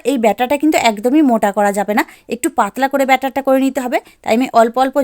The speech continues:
জল দেবো আর এই ব্যাটারটা তৈরি করে নেব। দেখুন, ব্যাটারটা আমার তৈরি হয়ে গেছে। আর আমি এই বাটিটার প্রায় চার বাটি মতো জল দিয়েছি।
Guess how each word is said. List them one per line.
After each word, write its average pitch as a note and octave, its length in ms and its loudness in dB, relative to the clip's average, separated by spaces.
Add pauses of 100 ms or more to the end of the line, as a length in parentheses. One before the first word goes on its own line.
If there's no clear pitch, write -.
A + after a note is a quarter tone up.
জল G#3+ 160 2
দেবো C4 160 0
আর F4 100 4
এই B3 120 -2
ব্যাটারটা A3 300 -4
তৈরি A3+ 260 -2
করে A#3 220 0
নেব। A#3 180 -2 (1160)
দেখুন, C#4 300 0
ব্যাটারটা B3+ 360 2
আমার C4+ 220 4
তৈরি A#3+ 260 2
হয়ে B3+ 220 2
গেছে। B3+ 240 0 (520)
আর A3 100 4
আমি A#3 260 4
এই B3 180 4
বাটিটার B3+ 460 2
প্রায় C4 200 2 (100)
চার G#3+ 200 4
বাটি A#3 200 0
মতো B3+ 220 -4
জল B3+ 220 2
দিয়েছি। C4+ 340 -2